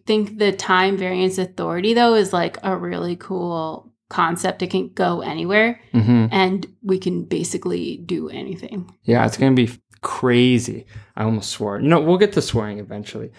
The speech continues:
Speaker 2: but it's gonna be <laughs> crazy. I'm really looking forward to this episode. I think, like I said, remember I said that Loki's, as a villain, is going to be, um,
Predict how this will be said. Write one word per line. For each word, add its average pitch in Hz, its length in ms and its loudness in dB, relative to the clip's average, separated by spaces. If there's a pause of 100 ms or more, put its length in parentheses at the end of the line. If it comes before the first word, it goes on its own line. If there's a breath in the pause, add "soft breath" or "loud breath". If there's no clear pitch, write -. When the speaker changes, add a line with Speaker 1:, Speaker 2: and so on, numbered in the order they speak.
(160 soft breath)
Speaker 2:
but - 80 4
it's 135 80 -4
gonna 185 160 6
be 165 140 6
<laughs> - 0 -
crazy. 123 440 2
I'm 113 80 0
really 135 240 2
looking 135 360 0
forward 117 360 -4
to - 100 -6
this 104 220 -6
episode. 107 600 -8 (120)
I 127 180 2
think, 151 460 0 (140)
like 127 240 0
I 127 60 4
said, 123 280 2
remember 135 500 4
I 117 120 2
said 123 240 -2
that 120 180 0
Loki's, 113 960 0 (400)
as 113 200 4
a 110 60 2
villain, 123 460 4
is 175 160 0
going 113 280 0
to 113 120 -6
be, 107 320 -4
um, 101 360 -6